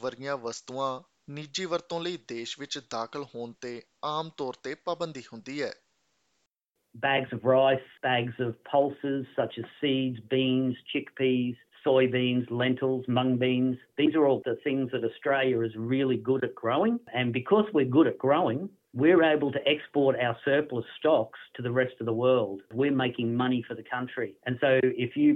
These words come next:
Speaker 2: bring these commodities in from overseas, they could very well have new diseases. So, uh, crop seeds also, such as wheat, barley, raw peanuts,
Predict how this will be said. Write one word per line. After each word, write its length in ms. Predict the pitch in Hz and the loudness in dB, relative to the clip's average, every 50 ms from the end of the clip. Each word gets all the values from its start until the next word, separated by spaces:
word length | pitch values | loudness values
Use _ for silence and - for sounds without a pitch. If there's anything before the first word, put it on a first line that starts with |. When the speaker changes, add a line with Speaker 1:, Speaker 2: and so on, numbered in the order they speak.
| - 135 | 4 2
Speaker 2:
bring 500 | 135 131 131 127 120 120 117 117 117 113 127 | 0 2 2 0 0 -2 -4 -4 -4 -2 0
these 260 | 127 127 123 117 - - | 0 0 0 -4 -6 -4
commodities 520 | - 131 127 131 120 113 - 123 117 113 127 | -2 0 0 0 -2 -2 -4 -6 -4 -2 -2
in 100 | 123 113 113 117 | -4 -4 -4 -4
from 120 | 113 113 123 | -2 -2 0
overseas, 880 | 120 113 110 _ _ - - - 185 170 151 131 120 123 175 - - _ _ - 107 123 | 0 -2 -4 _ _ -14 -4 0 2 2 2 2 0 -4 -4 -8 -12 _ _ -8 -2 0
they 80 | 131 127 135 - | 2 2 2 0
could 180 | 143 123 117 113 127 | -2 -2 -2 0 0
very 160 | 131 131 123 120 123 | 2 2 2 2 0
well 160 | 120 117 113 113 | 0 0 0 -2
have 160 | 117 104 107 113 120 | -2 -2 -2 0 2
new 160 | 131 143 - 123 | 2 2 2 0
diseases. 520 | 117 113 127 123 135 - 110 101 107 110 _ _ _ _ _ - | -2 -2 0 -2 -2 -2 -6 -10 -10 -10 _ _ _ _ _ 0
So, 80 | 135 123 123 123 123 120 120 117 117 - 113 113 | 2 2 2 2 0 0 0 0 0 -2 -2 0
uh, 340 | 113 117 117 113 117 113 113 - - - | 0 0 0 0 0 -2 -4 -4 0 2
crop 240 | 165 151 151 - - - | 2 2 2 0 -2 2
seeds 360 | 165 151 147 139 139 131 135 131 | 2 2 2 2 0 0 0 2
also, 240 | 135 135 135 139 131 135 135 - | 2 2 0 0 0 0 0 0
such 240 | 135 123 117 - 123 | -2 -2 -2 -2 -8
as 100 | 117 - 113 113 131 | -8 -8 -4 0 2
wheat, 260 | 135 131 127 123 - _ - 127 | 2 2 0 -2 -6 _ -2 0
barley, 340 | 120 120 120 120 123 127 123 113 120 | 0 2 0 0 0 -2 -2 0 0
raw 160 | 131 127 120 117 - | 2 2 0 0 -2
peanuts, 420 | - 123 117 120 120 120 - _ | -4 -2 -2 -2 -4 -6 -12 _